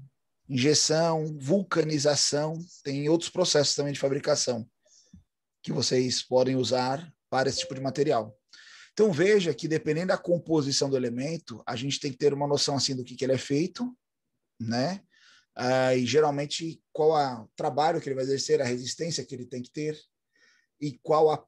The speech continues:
precisão desse elemento, né? Pô, a fundição, ela dá a geometria, mas ela não dá a precisão. Aí eu preciso trabalhar quem? A usinagem para chegar na precisão nos pontos específicos, né?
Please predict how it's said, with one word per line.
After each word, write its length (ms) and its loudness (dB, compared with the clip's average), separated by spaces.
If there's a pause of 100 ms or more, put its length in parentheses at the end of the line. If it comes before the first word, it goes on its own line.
precisão 960 2
desse 220 0
elemento, 580 -6 (260)
né? 360 -2 (300)
Pô, 140 4 (180)
a 100 0
fundição, 840 0 (240)
ela 200 4
dá 180 2
a 60 2
geometria, 640 0
mas 180 -2
ela 160 4
não 180 -2
dá 140 4
a 40 -2
precisão. 680 -4 (280)
Aí 120 -8
eu 80 -2
preciso 280 -6
trabalhar 480 2
quem? 380 -8 (580)
A 140 -4
usinagem 720 -2
para 220 0
chegar 480 2
na 120 -6
precisão 480 -2
nos 240 -2
pontos 440 -4
específicos, 720 -6
né? 220 -4